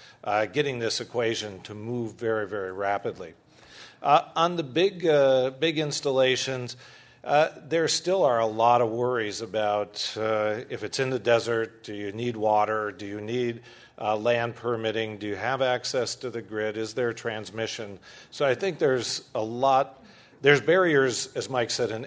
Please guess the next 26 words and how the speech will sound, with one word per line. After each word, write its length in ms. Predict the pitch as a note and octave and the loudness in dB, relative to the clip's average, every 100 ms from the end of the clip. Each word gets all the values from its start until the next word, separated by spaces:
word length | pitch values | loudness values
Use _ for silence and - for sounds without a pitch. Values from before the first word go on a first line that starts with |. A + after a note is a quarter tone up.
| - | -4
every 300 | C3 B2+ A#2 | -4 -4 -6
one 220 | G#2 G#2+ | -6 -6
of 100 | G#2+ | -6
these, 520 | G2+ G2 F2+ - - | -6 -10 -8 -8 -6
uh, 400 | A2 G#2 G2+ G2+ F#2+ - - - - | -6 -4 -4 -6 -10 -20 -20 -20 -8
uh, 200 | A2 A2+ C#3+ | -4 -2 -2
implementations. 1000 | A#2 B2 G#2 F#2 A2+ G#2+ - G2 F2+ - | -4 -6 -6 -4 -4 -2 -6 -12 -14 -6
But, 300 | A2+ A2 - - - - - | 0 0 -2 -18 -20 -20 -2
uh, 140 | B2+ | 0
that 200 | B2 D3+ | 4 4
one 200 | D#3 C3 | 2 -2
has 460 | G#2+ A2 A2+ G#2 G#2 - | -2 0 0 0 -6 -14
more 280 | B2+ A#2+ C3 | -4 0 2
barriers 600 | A2 A2 G#2+ G#2 G2+ - | 2 0 0 -2 -4 -6
tha-, 480 | A2 G2+ G2 G2+ A#2+ G#2+ | -8 -6 -6 -8 -12 -8
than 240 | G#2+ G2 | -8 -6
most. 440 | G2+ G#2 - - | -6 -6 -8 -10
A 60 | G#2 | -8
lot 220 | G2 G#2+ | -6 -6
of 80 | G2+ | -8
people 300 | G#2 G2 G2 | -10 -8 -6
have 120 | F#2+ | -6
interest 460 | G#2+ G2+ G2+ F#2 - | -8 -8 -10 -10 -10
in 140 | G2 | -12
that 260 | G2 F#2+ G2+ | -10 -12 -10
land. 440 | G2+ G2 F#2+ F#2+ | -10 -10 -14 -18